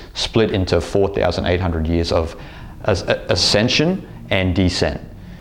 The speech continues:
It is in this spiritual age of the Satya Yuga where is, where it is believed that our Dharma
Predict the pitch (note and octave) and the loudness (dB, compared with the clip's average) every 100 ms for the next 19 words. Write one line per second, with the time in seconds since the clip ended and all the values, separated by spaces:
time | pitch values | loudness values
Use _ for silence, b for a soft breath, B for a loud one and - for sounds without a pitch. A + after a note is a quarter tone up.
0 | B - C#3+ D#3 C3 B2+ G#2 F2 E3+ - | B 0 4 6 6 6 6 6 4 4
1 | - - - C3 C3 - A2 - G#2 F2+ | 0 0 2 4 4 4 2 4 4 2
2 | E2 F#2+ F2+ - F#2 - E2+ F2+ F#2 D#2+ | 2 0 2 2 2 2 2 4 4 2
3 | D2+ - G2 G2 G#2+ A2 F#2 D#2+ - - | 0 -2 2 4 4 4 0 -4 -6 0
4 | G2+ F#2 B2 A2+ F#2+ F#2+ F2+ A2 G#2+ F#2 | 2 4 2 2 0 2 4 4 4 2
5 | F2+ E2+ A2 B2 - F2 D#2+ | 2 2 0 -2 -2 -2 -4